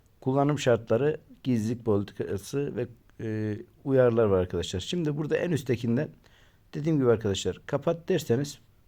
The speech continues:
burada, e, bir uyarı çıkar. Kapatmak isteyip istemediğinizi soruyor arkadaşlar. Bu size kalmış. Tamamen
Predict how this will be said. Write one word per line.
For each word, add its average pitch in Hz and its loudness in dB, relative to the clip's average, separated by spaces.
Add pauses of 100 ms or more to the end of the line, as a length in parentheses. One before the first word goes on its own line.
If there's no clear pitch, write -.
(100)
burada, 147 4 (640)
e, 110 0
bir 151 2
uyarı 123 4
çıkar. - -2 (680)
Kapatmak 127 0
isteyip 123 -4
istemediğinizi 104 0 (180)
soruyor 92 0
arkadaşlar. 87 -6 (640)
Bu 185 -2
size 160 0
kalmış. 101 0
Tamamen 95 -2